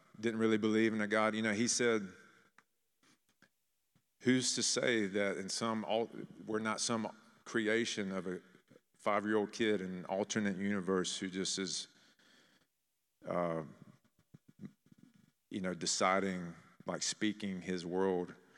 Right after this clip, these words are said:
into existence?" And I was like, "Do you realize how much faith that takes? To believe some five-year-old kid is the reason that this, this is life?" And, and so, like,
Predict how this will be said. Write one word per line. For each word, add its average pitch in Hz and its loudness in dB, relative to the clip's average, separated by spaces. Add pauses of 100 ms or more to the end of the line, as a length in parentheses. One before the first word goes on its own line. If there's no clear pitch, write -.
(240)
into 101 -4
existence?" 92 -2
And 92 -6
I - -20
was - -6
like, 202 -4
"Do 110 -8
you 175 -2
realize 240 2
how 226 2
much 180 2
faith 165 0
that - -6
takes? 254 -6 (960)
To - -18
believe 151 0
some 240 0
five-year-old 175 2
kid 175 4
is 151 2 (260)
the 131 -2
reason 156 2
that 143 -2
this, 151 2 (100)
this 156 2
is 139 -2
life?" 214 0 (3750)
And, 123 -4
and 123 -2
so, 151 4
like, 120 4